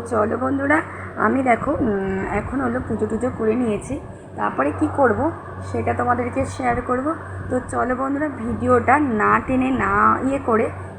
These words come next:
দেখতে থাকো পুরোটা। তো দেখতে পাচ্ছ আমি এখন তিনতলা সিঁড়িতে উঠে যাচ্ছি। তিনতলা সিঁড়িতে কী করতে যাব বুঝতেই পারছো। তো চলো, জামা কাপড়গুলো মেলেছি সেগুলো একটু তোমাদেরকে শেয়ার করব। তো যেটা, এটা যেহেতু পুরোনো ভিডিও, তো বৃষ্টি হচ্ছিল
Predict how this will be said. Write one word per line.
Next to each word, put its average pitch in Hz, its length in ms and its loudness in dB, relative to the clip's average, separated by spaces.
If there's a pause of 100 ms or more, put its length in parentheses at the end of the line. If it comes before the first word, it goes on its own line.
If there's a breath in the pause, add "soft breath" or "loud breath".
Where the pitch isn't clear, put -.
(180)
দেখতে 208 320 2
থাকো 202 220 -2 (100)
পুরোটা। 180 320 -2 (560)
তো - 40 -2 (120)
দেখতে 226 300 0
পাচ্ছ 247 220 2 (140)
আমি 226 180 -2
এখন 247 160 0 (100)
তিনতলা 208 440 0
সিঁড়িতে 226 340 -2
উঠে 214 220 0
যাচ্ছি। 208 280 -2 (640)
তিনতলা 240 380 -2
সিঁড়িতে 262 300 0
কী 254 80 -2 (100)
করতে 247 280 -2
যাব 240 120 4 (120)
বুঝতেই 240 380 0
পারছো। 214 280 0 (120)
তো 247 60 0 (140)
চলো, 220 200 -2 (100)
জামা 202 240 2
কাপড়গুলো 226 380 -2 (120)
মেলেছি 208 380 -2
সেগুলো 214 280 -6
একটু 220 180 -4
তোমাদেরকে 208 400 -2
শেয়ার 101 280 -2
করব। 104 180 0 (720 loud breath)
তো 240 80 6 (320)
যেটা, 247 220 2 (260)
এটা 254 220 0
যেহেতু 294 320 0
পুরোনো 254 300 2 (120)
ভিডিও, 254 260 4 (520)
তো 226 60 4 (340)
বৃষ্টি 233 300 -2
হচ্ছিল 277 220 -2